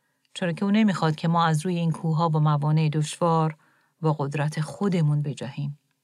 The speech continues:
بلکه او ما رو دعوت می‌کنه تا در مشارکت نزدیک با او، وقتی که وقتش میرسه، با قوت رستاخیز او و قوت روح القدس او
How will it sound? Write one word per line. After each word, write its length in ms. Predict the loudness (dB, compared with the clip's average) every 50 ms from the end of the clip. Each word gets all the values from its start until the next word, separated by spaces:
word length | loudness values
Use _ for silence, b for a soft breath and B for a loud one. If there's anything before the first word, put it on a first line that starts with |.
| _ b b b b b b -8
بلکه 260 | -8 -8 -6 -4 -4
او 100 | -2 0
ما 120 | 0 2
رو 100 | 0 0
دعوت 420 | 0 0 2 2 2 0 -2 -4 -4 -6
می‌کنه 460 | -6 -4 -4 -2 -2 -2 -2 -2 -6 -10 _ _ _ _ _ _ _ _ _ _
تا 120 | -12 -10 -6
در 180 | -6 -4 -2
مشارکت 560 | -2 -2 -2 -2 -2 -2 -2 -2 -2 -2 -4 -2
نزدیک 580 | -2 0 0 0 0 0 -2 -2 -4 -2 0
با 240 | 2 2 4 2 2 0
او، 380 | 0 0 2 2 0 0 -4 -6 _ _ _ _ _ _ _ -6
وقتی 200 | -4 -4 -4 -4
که 100 | 0 0
وقتش 420 | 0 0 0 -2 -6 -6 -4 -4
میرسه، 460 | -2 0 0 0 -2 -2 -2 -2 0
با 140 | 2 2 2
قوت 420 | 2 0 0 0 2 0 0 0 0
رستاخیز 720 | 0 0 0 -2 -2 0 0 0 0 0 -2 -2 0 -2
او 520 | -2 -2 -2 0 2 2 2 2 0 -2 B B B B B B -2
و 40 | -2
قوت 440 | 0 2 0 2 2 0 0 0 0
روح 180 | -2 0 0
القدس 460 | -2 0 0 0 0 0 0 -2 -4 -4 -4 -2
او 420 | -2 0 0 0 0 -2 -4 -6